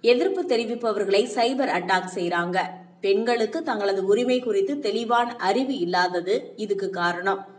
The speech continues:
பெண்களின் குறைகளை தீர்க்க சட்ட ரீதியிலான எந்த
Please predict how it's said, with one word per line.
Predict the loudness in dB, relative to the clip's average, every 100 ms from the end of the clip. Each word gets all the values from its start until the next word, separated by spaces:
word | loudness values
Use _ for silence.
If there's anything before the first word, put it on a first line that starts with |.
| -20 _ _ _
பெண்களின் | 2 4 2 2 2 2
குறைகளை | 2 2 2 0 0
தீர்க்க | -4 -4 -2 -4
சட்ட | 0 0 0 -4
ரீதியிலான | -4 -4 -2 2 2 2 -2
எந்த | 0 2 4